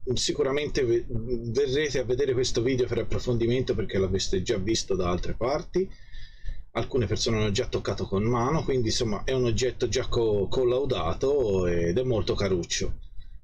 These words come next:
Vi ringrazio sempre per, eh, il vostro calore, ringrazio anche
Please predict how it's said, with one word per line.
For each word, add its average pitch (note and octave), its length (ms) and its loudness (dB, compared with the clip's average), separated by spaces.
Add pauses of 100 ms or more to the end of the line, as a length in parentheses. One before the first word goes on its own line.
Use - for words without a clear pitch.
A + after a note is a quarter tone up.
Vi D3+ 100 0
ringrazio D3+ 460 0
sempre A#2+ 420 0
per, A2 280 0
eh, F#2+ 640 2
il F#2+ 80 2
vostro B2+ 320 0
calore, C#3+ 420 2
ringrazio D3 680 0
anche A#2 960 0